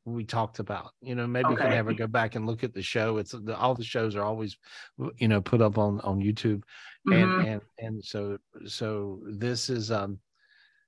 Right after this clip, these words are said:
Speaker 1: you know, important for her to know. He, it's important for him to let her know he's in heaven. He's doing really good. Um, he's like, "Yeah, I went to heaven." He's being cocky,
Speaker 2: <laughs>
Speaker 1: you know.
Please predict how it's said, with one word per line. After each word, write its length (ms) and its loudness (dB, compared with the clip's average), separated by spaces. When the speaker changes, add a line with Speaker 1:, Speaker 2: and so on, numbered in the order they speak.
Speaker 1:
you 100 2
know, 280 2
important 500 2
for 140 0
her 160 2
to 100 -2
know. 320 0
He, 320 -2
it's 200 -2
important 400 2
for 120 0
him 400 -2
to 100 -2
let 240 2
her 140 0
know 260 2
he's 320 0
in 140 0
heaven. 340 4
He's 200 -4
doing 280 2
really 280 0
good. 420 0
Um, 400 0
he's 380 -4
like, 260 -2
"Yeah, 320 2
I 80 2
went 260 4
to 80 6
heaven." 540 4
He's 160 0
being 260 6
cocky, 520 6
Speaker 2:
<laughs> 80 -6
Speaker 1:
you 140 2
know. 260 2